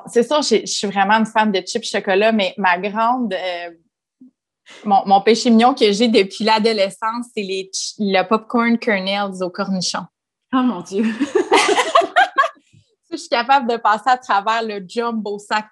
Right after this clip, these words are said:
Speaker 1: toute seule, puis
Speaker 2: Ah,
Speaker 1: finir
Speaker 2: oui.
Speaker 1: ici, là, complètement défessée. <laughs> J'adore.
Speaker 2: Ah ben, c'est, c'est une première pour le podcast. <laughs>
Speaker 1: Ah oui ?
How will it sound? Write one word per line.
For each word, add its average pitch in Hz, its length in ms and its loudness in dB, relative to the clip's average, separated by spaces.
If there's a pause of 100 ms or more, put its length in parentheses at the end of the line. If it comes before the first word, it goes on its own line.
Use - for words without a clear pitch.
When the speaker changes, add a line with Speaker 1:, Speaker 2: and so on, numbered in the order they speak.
Speaker 1:
toute 226 140 -4
seule, 214 480 -2
puis 247 260 -8
Speaker 2:
Ah, 302 120 -2
Speaker 1:
finir 254 320 6
Speaker 2:
oui. 233 80 0
Speaker 1:
ici, 262 300 0
là, 214 140 4
complètement 233 640 2
défessée. 208 680 -6 (640)
<laughs> - 800 -4
J'adore. 196 800 4 (720)
Speaker 2:
Ah 135 100 -6
ben, 202 300 -4
c'est, 311 280 -2
c'est 269 180 2
une 277 140 8
première 214 600 0
pour 214 140 -10
le 180 100 -6
podcast. 180 640 -4
<laughs> 269 500 2
Speaker 1:
Ah 277 240 6
oui ? 381 100 4